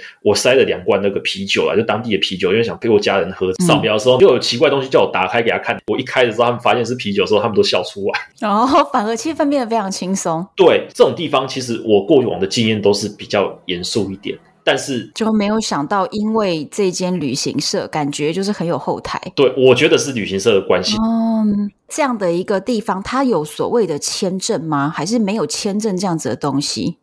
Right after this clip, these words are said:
Speaker 1: 这个就是最有趣的地方，基本上他们没有所谓的签证的制度。除了俄罗斯的二签啊，你必须要有确定可以再返回到俄罗斯，必须要有俄罗斯的两次签或多次签，这个是必备。
Speaker 2: 嗯哼。
Speaker 1: 对，斯克这边的话，基本上它是没有签证制度的。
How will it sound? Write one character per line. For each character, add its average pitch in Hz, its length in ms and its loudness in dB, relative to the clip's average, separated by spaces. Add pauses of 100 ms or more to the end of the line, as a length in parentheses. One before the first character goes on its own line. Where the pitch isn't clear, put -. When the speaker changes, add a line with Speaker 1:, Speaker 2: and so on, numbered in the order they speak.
(280)
Speaker 1:
这 - 120 2
个 160 100 6
就 170 80 6
是 180 140 2
最 165 220 2
有 101 160 2
趣 - 200 2
的 - 80 6
地 117 160 0
方， 101 220 -2 (360)
基 104 200 2
本 104 120 2
上 110 160 -2
他 123 120 -2
们 107 120 2
没 95 80 0
有 98 80 4
所 - 160 -2
谓 98 60 -4
的 98 80 2
签 95 260 -4
证 95 220 0
的 - 160 -8
制 - 160 -4
度。 - 140 -8 (220)
除 143 140 6
了 - 60 4
俄 160 120 6
罗 113 120 -2
斯 117 140 0
的 120 60 4
二 123 140 6
签 104 260 0
啊， 92 120 0
你 185 60 -2
必 160 120 2
须 131 120 2
要 127 160 6
有 87 40 -4
确 - 160 0
定 113 200 -4
可 - 120 -2
以 110 60 2
再 113 100 2
返 85 240 -2
回 87 140 -2
到 98 140 2
俄 101 80 4
罗 85 180 -4
斯， 87 260 -8 (200)
必 135 100 0
须 110 140 0
要 110 80 4
有 82 140 0
俄 120 60 4
罗 98 140 4
斯 104 120 0
的 101 80 6
两 87 140 2
次 107 200 -2
签 95 200 0
或 101 140 4
多 92 160 -2
次 92 180 -4
签， 87 240 -4 (200)
这 127 100 0
个 107 60 4
是 107 120 -2 (280)
必 107 180 -2
备。 - 260 -2
Speaker 2:
嗯 190 120 -2
哼。 175 340 -2
Speaker 1:
对， 226 140 8
斯 208 120 0
克 196 80 0
这 185 120 2
边 143 160 4
的 123 80 4
话， 120 100 4
基 139 180 -4
本 131 160 0
上 107 220 0
它 143 140 0
是 120 180 -4
没 107 120 2
有 117 120 2
签 101 220 -2
证 104 120 0
制 98 200 -4
度 92 180 -8
的。 - 100 -12